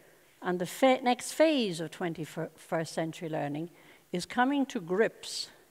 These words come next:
with this, the power of these algorithms. We're, we're entering a code-dependent age, all right? Now, this, this group here, the Pew Research Center, it's based in America,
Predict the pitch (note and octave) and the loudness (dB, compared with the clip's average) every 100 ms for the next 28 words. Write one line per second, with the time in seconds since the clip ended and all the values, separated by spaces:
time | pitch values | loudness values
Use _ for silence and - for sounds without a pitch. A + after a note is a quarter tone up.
0 | _ _ _ - E3 D#3 D#3 F#3 F3+ - | _ _ _ -4 -2 0 0 0 0 -4
1 | - - _ _ - D#3+ - A3 G#3 E3+ | -8 -12 _ _ -14 -12 -4 4 4 6
2 | D3 C#3+ - D#3+ D3 E3 D#3+ - F3 F3 | 2 -2 -4 -4 0 -2 -2 -2 0 0
3 | E3 C#3+ C#3 C#3 A#2 B2 - - _ _ | 0 -2 -2 -4 -8 -10 -14 -20 _ _
4 | _ _ _ - F3 F3 - _ - F3 | _ _ _ -6 -4 -4 -8 _ -4 0
5 | - - C4+ C4+ B3 G#3+ G#3+ F3 - - | 0 4 4 4 0 -4 -4 -8 -6 -2
6 | A3 A3 G#3 C#4 F#3+ - F#3 E3+ E3+ E3+ | 0 0 -2 -10 -14 -6 -4 -2 -4 -8
7 | - E3+ C#3+ - D3 - - _ _ _ | -2 0 0 -4 -10 -16 -18 _ _ _
8 | - D#3+ D#3 A3+ D4 _ - - - - | -14 -6 -4 -4 -6 _ -20 -20 -18 -20
9 | - - A3+ E4 G4 - - - C#4 D#4 | -4 4 6 6 2 0 -16 -2 2 2
10 | - - - A#3 E3 - G3 D#3 D3+ - | 0 -8 2 4 4 2 2 4 0 -4
11 | - B3+ A#3 G#3+ A3 A3 - F3 D3 - | 0 2 2 -2 -4 -4 2 2 2 0
12 | E3+ D#3 - G3+ G3+ A3+ - - - F#3 | 0 0 -2 -2 -2 -6 -12 -14 -2 0
13 | F#3 - E3 D#3 D3+ D3 - F#3+ | 0 -2 -2 0 0 -2 -2 -4